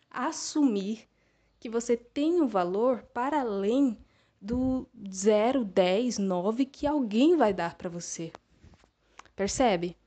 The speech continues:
E aí, o que que você faz pra se auto-sabotar? Que é uma coisa que tá, que a gente tá falando muito por aqui. Você quer sempre ser o melhor.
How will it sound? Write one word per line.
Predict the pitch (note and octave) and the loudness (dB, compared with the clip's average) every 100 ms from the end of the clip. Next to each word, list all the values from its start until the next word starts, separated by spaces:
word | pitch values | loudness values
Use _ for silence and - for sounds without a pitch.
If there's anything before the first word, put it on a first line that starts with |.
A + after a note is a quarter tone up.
| _ _ _ _ _ _ _ _ _ - - - | _ _ _ _ _ _ _ _ _ -20 -18 0
E | A#3+ | 4
aí, | B3+ D4+ - | 6 6 2
o | - | -4
que | - | -20
que | D#4 | -2
você | - | 0
faz | D#4 - F#3+ - - - - - _ - | 2 2 2 0 -10 -12 -14 -18 _ -10
pra | F#3+ | -4
se | - - | -2 2
auto-sabotar? | G3 F#3+ - F#3 F3+ F#3+ - - | 2 2 -2 -6 -6 -8 -8 -12
Que | - | -10
é | |
uma | F3+ | -10
coisa | F3+ F#3+ F#3+ | -6 -6 -6
que | - | -10
tá, | G3+ F#3+ - - - | -10 -10 -12 -20 -16
que | F#3 | -10
a | |
gente | F#3 - | -8 -8
tá | |
falando | G#3 G3+ G3 G3+ | -8 -6 -4 -4
muito | G3 | -6
por | - G3 | -8 -8
aqui. | F#3+ - E3+ - - - - _ _ _ _ _ _ _ _ _ - | -6 -8 -12 -10 -10 -10 -14 _ _ _ _ _ _ _ _ _ -4
Você | G3 - A3+ G#3 D4 - _ _ _ | -4 0 2 2 2 -2 _ _ _
quer | - B3+ | -2 -2
sempre | B3 - C4 C#4+ C#4+ | -2 0 2 2 0
ser | - C4 | 2 2
o | |
melhor. | C4 C#4+ B3+ - F#3 | 4 2 0 -4 -10